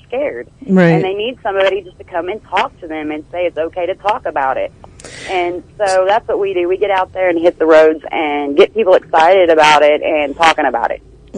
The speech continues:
Speaker 2: So you're doing education, and it's kind of like a grassroots movement where you're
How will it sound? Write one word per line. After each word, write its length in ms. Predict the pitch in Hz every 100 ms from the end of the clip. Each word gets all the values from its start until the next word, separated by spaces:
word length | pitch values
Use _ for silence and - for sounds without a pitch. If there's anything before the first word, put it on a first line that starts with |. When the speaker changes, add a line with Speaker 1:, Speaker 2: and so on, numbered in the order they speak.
| - -
Speaker 2:
So 540 | - - 220 196 185 - - - -
you're 180 | 202
doing 260 | 196 214 185
education, 960 | 175 170 - - 170 - 185 180 185 185
and 160 | 170 170
it's 140 | -
kind 200 | - 180
of 100 | 165
like 220 | 170 156
a 80 | 160
grassroots 1040 | 151 165 165 165 - - 170 165 156 - 175
movement 460 | 165 165 160 156
where 140 | 160 151
you're 280 | 151 147